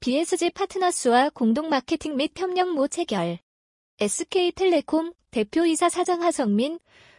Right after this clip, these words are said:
더블유더블유더블유 점 스텔리캄 점 컴. 은 중소기업용 이아르피 시스템인 에스에이피 비즈너스원을 클라우드 환경으로 제공해 비용을 최대 삼십 퍼센트까지 줄인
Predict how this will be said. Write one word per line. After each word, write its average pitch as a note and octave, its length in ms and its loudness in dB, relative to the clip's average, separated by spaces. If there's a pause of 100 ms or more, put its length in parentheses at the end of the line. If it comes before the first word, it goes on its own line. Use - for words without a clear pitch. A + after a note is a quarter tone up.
더블유더블유더블유 B3 1300 0
점 D4+ 320 0 (180)
스텔리캄 E4 760 -2
점 D4 200 0
컴. C#4+ 340 -2 (920)
은 C4+ 180 0
중소기업용 D4+ 840 2
이아르피 C4+ 340 2
시스템인 D#4 600 -2
에스에이피 D#4+ 680 0
비즈너스원을 C4 880 2
클라우드 F4+ 480 2
환경으로 C4+ 600 2
제공해 C#4+ 480 -2
비용을 B3+ 460 -2
최대 C#4 400 2
삼십 F#4 360 -4
퍼센트까지 E4+ 680 0
줄인 A3+ 400 -4